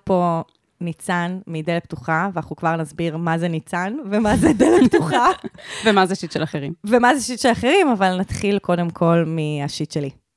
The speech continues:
Speaker 2: ספרי לנו, סיוון.
Speaker 1: אוקיי, זה קרה אתמול, ובגלל זה אני
Speaker 2: או.
Speaker 1: כל כך, אה, eager לספר לכן.
Speaker 2: <laughs>
Speaker 1: אה, אתם כולכן, אה,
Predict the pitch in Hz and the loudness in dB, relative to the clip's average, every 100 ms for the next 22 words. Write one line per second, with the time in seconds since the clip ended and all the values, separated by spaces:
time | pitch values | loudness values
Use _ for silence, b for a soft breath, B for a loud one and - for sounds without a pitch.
0 | _ - 170 165 170 151 147 - 135 143 | _ -8 -4 -2 -2 -2 -6 -8 -10 -10
1 | - _ - b b - 175 170 170 190 | -12 _ -20 b b -4 -2 -2 0 2
2 | 202 - 190 175 180 226 - _ 170 175 | 2 0 2 4 4 0 -8 _ -4 -4
3 | 160 165 160 170 208 202 156 165 - 175 | -2 -2 0 2 2 0 0 0 -2 -2
4 | 156 151 - _ - 233 196 165 151 - | -2 -2 -6 _ -2 2 4 4 2 -6
5 | 170 - - 220 202 - 151 226 240 - | -8 -6 -2 0 0 -2 -2 2 2 2
6 | 240 - 202 - - 196 180 175 185 202 | -2 -2 -4 -6 -2 2 4 4 2 0
7 | 202 208 - 240 269 262 214 | 2 2 4 2 4 4 4